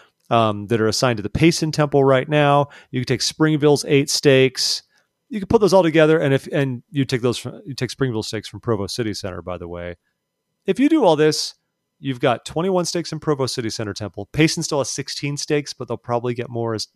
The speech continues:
pretty quickly as time goes on. And a Spanish Fork Temple would have twenty-one stakes. That largely goes with some of the balances of how, of the average number of stakes assigned, uh, per temple in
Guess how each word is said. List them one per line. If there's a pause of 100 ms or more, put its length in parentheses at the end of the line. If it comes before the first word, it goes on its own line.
(120)
pretty
quickly
as
time
goes
on. (360)
And
a
Spanish
Fork
Temple
would
have
twenty-one
stakes. (640)
That
largely
goes
with
some
of
the
balances
of
how,
of
the
average
number
of
stakes
assigned, (580)
uh,
per
temple
in